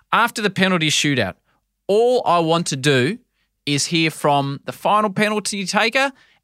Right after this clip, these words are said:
and the goalkeeper. That's all I wanna hear, and I wanna hear immediately, 'cause that's when the emotion is there.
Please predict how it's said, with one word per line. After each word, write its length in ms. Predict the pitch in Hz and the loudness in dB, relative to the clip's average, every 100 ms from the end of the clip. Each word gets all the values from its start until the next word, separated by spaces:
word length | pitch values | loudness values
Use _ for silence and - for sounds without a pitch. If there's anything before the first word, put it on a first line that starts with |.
| - | -2
and 220 | 165 170 | 0 2
the 60 | 156 | 0
goalkeeper. 540 | 143 139 135 143 110 101 | 2 2 2 0 -2 0
That's 220 | 190 196 | 0 2
all 140 | 254 | 2
I 40 | 254 | 4
wanna 200 | 247 214 | 4 2
hear, 220 | 214 214 | 2 2
and 100 | 165 | 2
I 40 | 175 | 4
wanna 180 | 196 190 | 4 4
hear 160 | 190 | 4
immediately, 500 | 170 160 170 156 110 120 | 4 4 4 2 0 0
'cause 140 | 143 | 2
that's 220 | 165 - | 2 2
when 120 | 170 | 2
the 60 | 160 | 2
emotion 460 | 147 147 151 - 143 | 4 4 4 2 2
is 160 | 131 | 0
there. 340 | 117 120 98 | 2 2 2